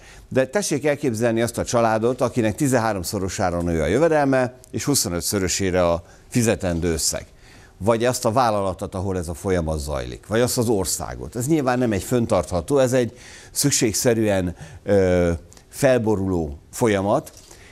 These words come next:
Ö, ráadásul ez egy felgyorsuló folyamat volt. Kétezer-nyolctól volt egy gyorsuló jövedelem kiáramlás az országból,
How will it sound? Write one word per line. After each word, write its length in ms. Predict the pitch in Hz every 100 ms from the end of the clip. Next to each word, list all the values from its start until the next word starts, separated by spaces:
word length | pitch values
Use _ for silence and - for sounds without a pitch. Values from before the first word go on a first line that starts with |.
| -
Ö, 240 | 113 117 110
ráadásul 520 | 135 147 131 127 131
ez 120 | 120 117
egy 140 | 110
felgyorsuló 800 | - 123 113 110 101 - 107 95
folyamat 480 | - 92 85 87 -
volt. 180 | 139
Kétezer-nyolctól 960 | 147 156 127 110 107 113 113 - 107 95
volt 280 | 104 104 98
egy 220 | 90 80
gyorsuló 600 | 98 104 - 95 82 76 - -
jövedelem 500 | 104 110 98 87 78
kiáramlás 580 | - 139 151 147 139 -
az 100 | 123
országból, 680 | 127 113 127 113 107 110